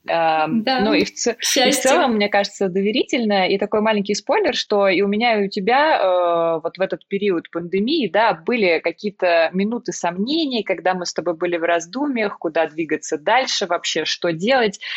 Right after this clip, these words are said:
Speaker 1: Э, у меня это там повлекло, э, в моей жизни, там случились определенные изменения. Я взяла тайм-аут, э, с одними проектами, сейчас немножечко больше углубилась в продакшн.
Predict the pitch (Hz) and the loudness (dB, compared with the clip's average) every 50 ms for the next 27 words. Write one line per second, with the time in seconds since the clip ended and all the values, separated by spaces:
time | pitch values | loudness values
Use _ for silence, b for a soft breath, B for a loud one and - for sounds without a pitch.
0 | B B B - 170 165 165 160 160 160 156 - 170 185 190 208 226 214 196 190 | B B B 0 0 2 4 4 4 2 2 0 -2 -2 -2 -2 -2 -2 -2 -2
1 | 160 - 170 160 160 156 143 - 165 160 180 180 180 - 185 175 165 156 143 143 | -4 -4 -4 -6 -6 -6 -8 -6 -4 -2 -2 -2 -2 -2 0 0 2 2 0 0
2 | 139 139 - 151 151 151 147 - 175 175 175 170 170 185 175 165 160 147 - - | -2 -2 -2 -2 -4 -4 -4 -2 0 0 0 0 0 -2 -4 -4 -4 -6 -6 -6
3 | 147 - 175 - - 180 160 - - 147 - 160 156 160 165 165 156 156 156 156 | -6 -6 -4 -4 -2 -2 -2 -2 -2 -2 -2 -2 0 0 0 0 0 -2 -2 -2
4 | 151 170 175 190 220 269 311 320 285 269 262 254 240 - B B B B - 190 | -2 -2 -2 -2 0 0 0 0 0 2 0 0 0 -4 B B B B 0 0
5 | 180 175 170 180 170 165 160 - 170 170 170 170 170 165 160 156 156 156 - - | 0 2 2 2 2 2 2 2 2 2 2 2 2 2 2 2 0 -2 -4 -4
6 | 156 156 151 151 156 151 147 147 139 - - - 160 160 180 240 277 277 254 - | -2 0 0 0 0 0 -2 -6 -10 -10 -6 -2 -2 0 0 0 -2 -2 0 0
7 | 220 214 208 202 - - 185 175 170 165 - - 165 160 - 175 170 165 165 165 | 2 2 2 0 0 -2 -2 -2 -4 -4 -4 -2 -4 -2 -2 -4 -4 -2 -2 -4
8 | - - - - 165 156 175 175 165 - - 165 151 156 165 160 156 185 170 165 | -4 -6 -6 -6 -4 -2 0 0 0 0 -2 -2 -2 -2 -2 0 0 0 0 0
9 | 160 - - - - _ - 160 151 147 147 - 165 165 160 196 247 285 - - | 0 -2 -4 -10 -8 _ -4 -2 -2 -2 -2 -2 -2 0 0 0 0 0 0 -2
10 | 262 233 233 | -2 -2 -4